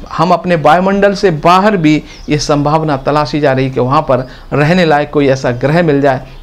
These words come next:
जैसे ठीक पृथ्वी जैसा हो, और वहाँ पर हम आराम से रह करके इस इंसान को, हम इस, इसके अस्तित्व को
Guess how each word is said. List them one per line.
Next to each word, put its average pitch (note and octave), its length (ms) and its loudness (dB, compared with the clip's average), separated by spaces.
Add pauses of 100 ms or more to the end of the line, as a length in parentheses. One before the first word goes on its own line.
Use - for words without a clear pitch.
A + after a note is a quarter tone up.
(140)
जैसे C#3 300 -2
ठीक C#3 220 -4
पृथ्वी C#3+ 280 -2
जैसा D3+ 280 0
हो, G3 300 0 (200)
और C#3+ 140 2
वहाँ C#3 340 0
पर B2 100 -2
हम B2 380 -8 (180)
आराम B2+ 340 -2
से B2+ 160 -6
रह C3+ 160 0
करके E3+ 440 -2 (320)
इस C#3 280 -2 (340)
इंसान D#3+ 440 0
को, C3 360 -2 (300)
हम C3 340 -2 (160)
इस, C3+ 140 -8 (240)
इसके C3 260 -4
अस्तित्व C3 380 -6
को - 180 -8